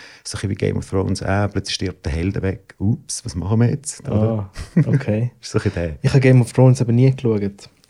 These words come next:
Speaker 1: Hey, das ist die einzige Serie, die ich ever ganz geschaut habe.
Speaker 2: Echt?
Speaker 1: Ja, wirklich die einzigste.
Speaker 2: Ich bin nicht über, über das Episode drei gekommen.
Speaker 1: Ja.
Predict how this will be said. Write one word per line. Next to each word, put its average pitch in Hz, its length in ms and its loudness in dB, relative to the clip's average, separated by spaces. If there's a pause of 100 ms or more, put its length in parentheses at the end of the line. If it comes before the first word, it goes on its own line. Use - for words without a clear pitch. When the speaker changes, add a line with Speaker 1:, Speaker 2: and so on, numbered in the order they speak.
(540)
Speaker 1:
Hey, - 120 -6
das 73 80 -10
ist - 100 -6
die 85 320 -4
einzige 90 400 -2
Serie, 90 300 -4
die 95 60 -2
ich - 160 -8 (340)
ever 95 420 -2 (200)
ganz 87 400 -4
geschaut 78 420 -8
habe. 73 120 -10 (120)
Speaker 2:
Echt? 127 340 -4
Speaker 1:
Ja, 85 140 -4 (180)
wirklich 107 300 -4
die 92 80 -6
einzigste. - 600 -10 (680)
Speaker 2:
Ich - 160 -4
bin 131 140 8
nicht 143 220 4 (160)
über, 143 520 6 (800)
über 135 220 4
das 131 140 -2
Episode 120 540 0
drei 113 400 2 (520)
gekommen. 117 460 -2 (240)
Speaker 1:
Ja. 95 140 2